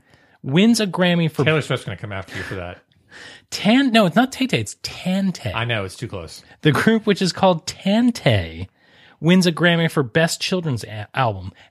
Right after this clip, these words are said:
Speaker 1: And their biggest hit off of that children's a-, album, which is called Dinosaurs Are Hungry, becomes the theme for the Orioles' Thank You Fans video from twenty twenty-two.
Speaker 2: I thought it was gonna be Mullets for Everybody.
Speaker 1: Mullets. Mullets forever.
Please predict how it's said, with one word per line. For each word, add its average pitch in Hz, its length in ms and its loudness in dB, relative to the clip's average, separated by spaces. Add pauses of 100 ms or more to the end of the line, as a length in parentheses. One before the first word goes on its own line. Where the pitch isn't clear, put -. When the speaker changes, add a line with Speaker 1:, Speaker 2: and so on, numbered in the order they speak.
(120)
Speaker 1:
And 160 360 2 (220)
their 185 340 2
biggest 226 420 -2
hit - 320 0 (300)
off 151 180 2
of 135 120 -2
that 131 160 2
children's 131 400 0 (120)
a-, 127 120 -4 (140)
album, 113 300 0
which 120 140 -4
is 123 100 -2
called 123 340 2 (280)
Dinosaurs 117 500 0
Are 92 60 -6
Hungry, 110 340 -6 (320)
becomes 220 440 4
the 170 100 4
theme 143 520 0 (200)
for 160 120 0
the 147 100 2
Orioles' 151 580 2 (160)
Thank 170 340 0
You 165 120 0
Fans 123 400 2
video 104 600 0 (220)
from 127 240 2
twenty 127 300 2
twenty-two. 101 440 -2 (260)
Speaker 2:
I 120 100 -4
thought 120 140 -2
it - 20 -4
was 92 100 -8
gonna 95 140 -10
be 87 60 -10
Mullets 90 280 -12
for 95 120 -10
Everybody. 90 380 -10 (800)
Speaker 1:
Mullets. - 360 -18 (300)
Mullets 143 360 4
forever. 107 580 4